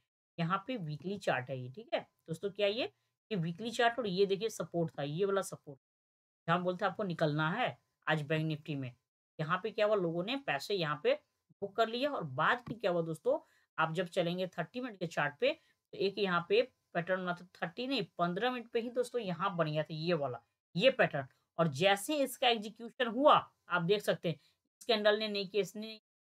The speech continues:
इसने, इसने नहीं किया और ये जैसे एग्जीक्यूशन हुआ चला गया पूरा ऊपर।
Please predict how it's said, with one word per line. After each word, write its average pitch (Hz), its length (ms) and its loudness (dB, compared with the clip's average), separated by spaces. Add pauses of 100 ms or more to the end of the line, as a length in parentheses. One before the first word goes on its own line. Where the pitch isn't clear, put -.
(160)
इसने, 208 160 -8
इसने 196 320 -14
नहीं 175 160 -2
किया 170 100 0
और 165 80 2
ये 185 220 2
जैसे 175 340 -2
एग्जीक्यूशन 185 380 -10 (240)
हुआ 254 80 6 (360)
चला 175 180 4
गया 202 160 2
पूरा 170 260 2
ऊपर। 143 340 2